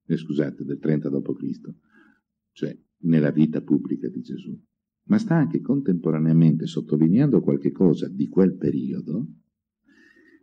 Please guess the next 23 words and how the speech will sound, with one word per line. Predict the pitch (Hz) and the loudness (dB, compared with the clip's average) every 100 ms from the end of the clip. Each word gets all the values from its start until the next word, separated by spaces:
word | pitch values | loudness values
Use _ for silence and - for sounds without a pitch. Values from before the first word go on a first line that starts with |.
| _ | _
perché | 107 - 82 80 - | 0 2 0 0 -2
in | 175 170 120 | 2 4 4
questo | 92 80 - - | 2 2 0 -2
periodo, | 73 76 71 67 | 0 2 0 -2
mentre | 71 82 78 | -2 0 0
il | |
Vangelo | 71 71 92 80 | -2 -2 2 2
viene | 69 82 135 | 2 0 0
scritto, | - 104 120 - 143 | 0 0 0 -2 -4
sta | - 143 | 0 0
succedendo | - 98 131 135 107 78 78 | 2 2 4 4 4 4 0
qualche | 82 131 147 104 | 0 -2 0 0
cosa | - 92 76 78 | 4 4 4 2
di | 76 | -2
simile | - 87 73 76 95 165 - | -2 0 2 2 0 0 -4
a | - 127 | -10 -2
quello | 233 120 147 | 2 2 2
che | - 82 | 2 0
è | |
successo | 82 82 - 71 - - | 0 -4 -4 -8 -6 -2
al | 87 | -2
povero | - 71 71 - | -2 -4 -4 -6
cieco. | - 92 - - | -2 -2 -2 -12